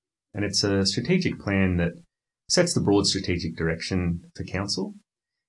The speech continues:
and it's a plan that's actually owned by the community.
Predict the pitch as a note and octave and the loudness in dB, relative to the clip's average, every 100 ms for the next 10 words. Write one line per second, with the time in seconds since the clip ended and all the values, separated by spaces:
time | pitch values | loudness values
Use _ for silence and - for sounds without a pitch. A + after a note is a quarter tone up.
0 | - G2 G2+ G2+ F#2+ A#2 - - D3+ E3 | -6 -2 2 0 0 -2 -2 0 2 2
1 | F2+ A2+ G#2+ E2+ F#2 F#2 E2+ F2 E2+ - | 2 0 0 0 0 0 0 -2 -4 -6
2 | F2+ E2 D#2+ D#2 E2+ | -6 -4 -4 -4 -8